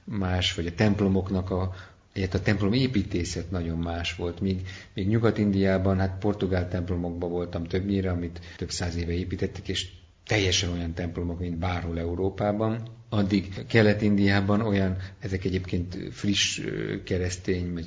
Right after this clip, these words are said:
friss katolikus, ö, területek, amit tizenkilencedik században vagy utána misszionáltak, és ott viszont a templomok azok modernek, és olyanok a belső felépítésük, meg a, az építészeti elemek, hát mint egy hindu templom, vagy a,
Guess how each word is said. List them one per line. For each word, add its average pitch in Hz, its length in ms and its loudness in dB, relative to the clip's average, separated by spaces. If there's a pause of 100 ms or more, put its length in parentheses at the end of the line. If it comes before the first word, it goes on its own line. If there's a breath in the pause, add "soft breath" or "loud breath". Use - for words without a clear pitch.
friss 92 180 -4
katolikus, - 680 -4
ö, 98 220 -2 (480 loud breath)
területek, 92 640 2
amit 85 320 -4 (240)
tizenkilencedik 85 720 -6
században 82 600 -4
vagy 80 140 -6
utána 82 340 -4
misszionáltak, 92 880 -2
és 98 240 0
ott 123 200 2
viszont 113 380 0
a 101 120 -2
templomok 110 580 2
azok 107 240 -2
modernek, 87 680 0
és 90 160 -6 (140)
olyanok 110 440 4
a 92 80 2
belső 110 480 2
felépítésük, 101 1080 0
meg 90 180 -2
a, - 160 -4 (200)
az 95 220 -2
építészeti 101 720 2
elemek, 110 460 2 (220 loud breath)
hát 127 120 -2
mint 151 180 2
egy 143 100 -2
hindu 107 400 2
templom, 85 500 -6
vagy 90 200 -2
a, 92 160 2